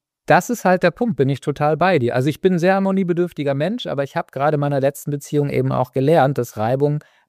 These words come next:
wichtig ist, um tatsächlich dahin zu kommen. Ich wär nie da, wo ich jetzt bin, wenn ich da nicht angefangen hätte. Ich hätte mit dir nie dieses Gespräch führen können, wenn ich nicht dort in gewisse Reibung gekommen wäre, in der ich mich vorher bequem gemacht hatte.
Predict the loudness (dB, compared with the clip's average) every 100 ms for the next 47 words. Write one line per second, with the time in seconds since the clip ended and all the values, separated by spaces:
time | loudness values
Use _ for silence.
0 | -10 -2 2 0 -2 -6 -6 -6 -4 -4
1 | -6 -2 2 2 2 0 0 -2 -4 -2
2 | 0 2 0 -2 -6 -4 -2 0 2 4
3 | 4 2 2 2 0 0 -2 0 0 0
4 | 0 -4 -6 -6 -4 -6 -6 -8 -8 -10
5 | -12 -12 -14 -16 -18 _ _ 2 4 2
6 | 2 4 6 4 4 2 0 -2 -6 -4
7 | -2 -2 -2 -6 0 2 0 -2 -2 -2
8 | -4 -8 -20 _ -4 0 2 2 0 -2
9 | 0 4 4 4 2 0 0 0 0 0
10 | 0 2 2 0 -2 -2 -2 0 0 -2
11 | -2 -2 -4 -10 -8 -4 0 2 2 2
12 | -2 -2 -2 0 4 4 4 2 _ _
13 | _ _ _ _ -12 -12 -10 -10 -10 -12
14 | -14 -18 -18 -16 -16 -16